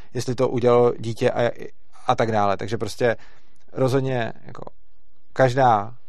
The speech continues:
vražda nebo zabití bude porušením principu neagrese vždycky, bez ohledu na to, jestli to bylo schválně, neschválně, jestli to udělalo dítě, jestli to udělalo dospělý, vždycky tam došlo k tomu, k tomu porušení. Ale potom je samozřejmě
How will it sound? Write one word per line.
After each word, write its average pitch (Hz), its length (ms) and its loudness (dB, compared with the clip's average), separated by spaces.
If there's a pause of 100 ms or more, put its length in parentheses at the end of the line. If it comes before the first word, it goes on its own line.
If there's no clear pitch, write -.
vražda 113 360 0
nebo 110 220 0
zabití 131 640 -2 (720)
bude 135 220 6
porušením 127 460 0
principu 120 380 -2
neagrese 107 440 2
vždycky, 107 680 -4
bez 117 160 0
ohledu 120 260 2
na 113 120 2
to, 120 80 0
jestli 113 180 0
to 117 100 0
bylo 113 160 2
schválně, 113 420 0
neschválně, 117 380 0
jestli 113 160 -4
to 117 100 -2
udělalo 117 280 4
dítě, 104 240 -4
jestli 113 200 0
to 110 120 -2
udělalo 120 240 4
dospělý, 113 320 0
vždycky 110 360 -2 (1000)
tam 117 180 -2
došlo 113 240 -4
k 107 60 -10
tomu, 120 260 -6 (220)
k - 60 -10
tomu 113 240 -8
porušení. 117 500 -8 (1080)
Ale 139 180 6
potom 135 240 -2
je 139 60 0
samozřejmě 135 440 -2